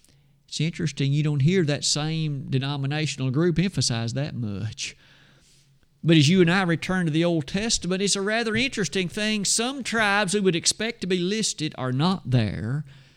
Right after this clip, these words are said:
and others that we would not expect to be listed are there. That's very significant.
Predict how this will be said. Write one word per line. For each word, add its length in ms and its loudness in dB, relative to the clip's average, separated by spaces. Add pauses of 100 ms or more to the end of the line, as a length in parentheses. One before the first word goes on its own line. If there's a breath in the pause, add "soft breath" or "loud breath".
(600 soft breath)
and 160 2
others 400 4
that 120 -2
we 140 2
would 220 0
not 320 0
expect 580 -6
to 80 -6
be 160 -2
listed 500 -4
are 300 -4
there. 600 -8 (1160 soft breath)
That's 260 0
very 200 2
significant. 760 -4